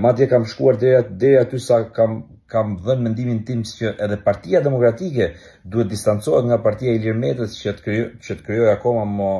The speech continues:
kredibilitet në publik. Këtë e kam thënë unë personalisht dhe i qëndroj këtij mendimi, por, a, ajo që pash sot, mua mu duk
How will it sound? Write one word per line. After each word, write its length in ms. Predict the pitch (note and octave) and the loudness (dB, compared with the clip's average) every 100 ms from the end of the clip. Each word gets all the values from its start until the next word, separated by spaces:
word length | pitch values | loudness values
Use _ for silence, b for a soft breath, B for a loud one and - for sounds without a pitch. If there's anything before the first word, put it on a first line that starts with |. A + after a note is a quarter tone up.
| - B B B _ | -6 B B B _
kredibilitet 680 | A#2 A2 G2+ G#2 G2+ B2+ G2+ | -4 -2 -2 -4 -2 -4 -4
në 80 | F2 | -8
publik. 440 | E2 F2 B2+ - _ b b b _ | -8 -6 -8 -8 _ b b b _
Këtë 300 | - - C3+ | -4 2 4
e 60 | A#2 | 4
kam 160 | G#2+ G2+ | -2 0
thënë 380 | - A#2+ A#2 - | 2 2 2 -2
unë 240 | B2 A#2+ A2+ | 0 0 0
personalisht 640 | G2 - G#2 G2+ A#2+ G2 | -4 0 0 0 -4 -4
dhe 100 | G2+ G2 | -6 -4
i 80 | G#2 | -6
qëndroj 380 | - G2 B2 C3 | -4 -2 0 -2
këtij 140 | - F#2 | -2 -4
mendimi, 500 | F2 E2 A2 E3 F#3 b b b b b b _ | -4 -4 -6 -6 -10 b b b b b b _
por, 300 | D#3+ E3+ - - | 0 0 0 0
a, 260 | G#2 G#2+ G#2+ A2 | 2 4 4 0
ajo 140 | D3+ F3 | 0 -4
që 120 | - | 0
pash 240 | G3 F3+ - | 2 2 -2
sot, 320 | - D3+ - _ _ _ | -2 -2 -4 _ _ _
mua 260 | A2+ C#3+ D#3+ | -8 -4 -2
mu 100 | C#3+ | -2
duk 220 | B2 D3+ | -4 -8